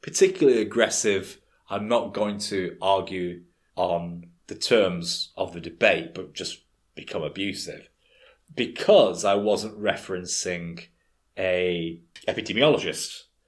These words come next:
Apparently epidemiologists are experts on, on fluid dynamics, you see.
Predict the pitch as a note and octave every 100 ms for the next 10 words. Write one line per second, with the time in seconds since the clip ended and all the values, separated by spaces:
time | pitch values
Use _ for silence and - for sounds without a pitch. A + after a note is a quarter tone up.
0 | _ B2+ E3 D#3 C3 C3+ B2+ B2+ D3+ C#3+
1 | A2+ - - - - G2 G#2 F#2+ F#2 -
2 | - - B2+ B2+ - G2+ F2 - F#2+ E2+
3 | - _ _ - F2 E2+ - E2+ D#2 E2+
4 | E2+ F#2+ D2+ - - - - F2+ -